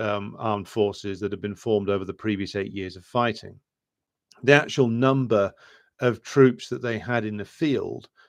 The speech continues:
came to around about a hundred and twenty thousand. That, that was the around about ninety thousand,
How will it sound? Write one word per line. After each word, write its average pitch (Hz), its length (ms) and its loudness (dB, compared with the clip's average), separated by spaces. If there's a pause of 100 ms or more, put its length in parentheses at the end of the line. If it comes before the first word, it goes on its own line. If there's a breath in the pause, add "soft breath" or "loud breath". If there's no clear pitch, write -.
(220 soft breath)
came 151 400 2
to 110 720 2 (100)
around 131 460 4
about 107 340 0
a 104 60 0
hundred 113 380 -6
and 107 100 -8
twenty 107 360 -10
thousand. 104 640 -8 (520)
That, 110 260 0
that 117 300 2
was 107 400 4
the 107 200 0
around 110 260 0
about 107 260 2
ninety 127 480 0
thousand, 98 680 -6